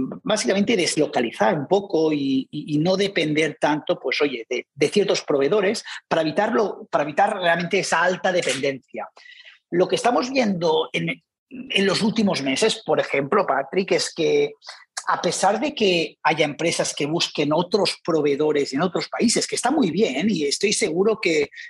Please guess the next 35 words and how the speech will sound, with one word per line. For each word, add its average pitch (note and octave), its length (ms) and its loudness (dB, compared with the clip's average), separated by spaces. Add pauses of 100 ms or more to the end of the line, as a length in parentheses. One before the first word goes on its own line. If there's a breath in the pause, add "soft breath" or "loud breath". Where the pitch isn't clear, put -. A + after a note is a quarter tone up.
que - 100 0
son B3+ 180 2
buenas B3 220 0
opciones A3+ 480 0
y F#3+ 60 0
va A3+ 80 0
a - 20 2
depender G#3+ 360 0
mucho A3 360 0
de, E3+ 260 0
de E3 140 -4
cada E3 180 2
sector, D3 520 0
ojo. C3+ 340 -2 (460 loud breath)
Em, E3+ 580 -2 (100)
lo F3+ 220 2
que F3 80 -2
sí A#3 160 -2
que C#4 60 2
estoy C4 180 0
viendo G3 280 2
es - 160 -2
que F3 240 -2 (480 loud breath)
ningún F#3 520 2
país, - 600 -4 (100)
ningún D#3+ 340 -2
país D3+ 220 2
actualmente D3 560 0
ne-, D3+ 240 -2
tiene F3 200 0
la D#3 220 0
capacidad D3 720 0
que D3 100 0
tiene C3+ 240 0
China. - 260 -8